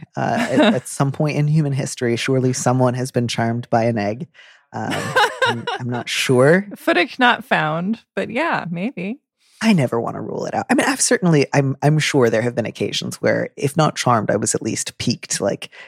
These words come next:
Speaker 1: it certainly got my attention.
Speaker 2: Yeah.
Speaker 1: Do you have a sense, uh, having already looked at some of these questions, whether you think you're gonna be leaning into the "you're wrong" aspect today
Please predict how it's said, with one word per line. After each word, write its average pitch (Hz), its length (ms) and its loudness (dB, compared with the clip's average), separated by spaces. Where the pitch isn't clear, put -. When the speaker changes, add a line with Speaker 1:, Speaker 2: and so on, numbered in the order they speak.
Speaker 1:
it 117 120 2
certainly 117 320 0
got 110 240 0
my - 80 -4
attention. 139 640 -4
Speaker 2:
Yeah. 151 200 -6
Speaker 1:
Do - 80 2
you 180 60 6
have 165 120 6
a 156 80 6
sense, 139 460 0
uh, - 360 2
having 147 300 2
already 127 180 2
looked 117 200 -2
at - 60 -10
some 131 120 -4
of 127 40 0
these 117 140 -4
questions, 120 440 -2
whether 117 180 2
you 117 140 0
think 120 220 -2
you're 120 80 -4
gonna 117 120 2
be 107 120 0
leaning 113 400 2
into 113 340 -2
the 104 380 2
"you're 120 180 0
wrong" 117 460 0
aspect 175 420 -2
today 185 320 2